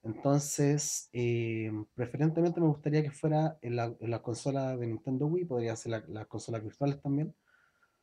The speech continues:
O si no, la Xbox trescientos sesenta, y ahí me pueden decir qué juego les gustaría que jugara, y voy a tratar, tratar de jugarlo en el nivel más alto,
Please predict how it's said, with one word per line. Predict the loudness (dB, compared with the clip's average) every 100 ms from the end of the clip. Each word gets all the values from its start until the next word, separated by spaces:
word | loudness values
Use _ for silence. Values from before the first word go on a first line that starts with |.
| _ _ _
O | -2
si | 2
no, | 4 4 2
la | 0 0
Xbox | -2 -6
trescientos | -6 -4 -2
sesenta, | 0 0 -4 -8
y | -4
ahí | -2
me | 0
pueden | 0 0
decir | -2 0 0 0
qué | 2 2
juego | 4 2 2
les | 2
gustaría | -2 -2 -4 -4
que | -6
jugara, | -6 0 6 6 6 2 -2 _ _ _ _ _ _ _
y | -4 0
voy | 2 2
a |
tratar, | 0 0 -4 -6 -4
tratar | 0 2 2
de |
jugarlo | 0 0 0 2
en | 0
el |
nivel | 0 0 2
más | 0 2
alto, | 4 2 0 -2 -2 -2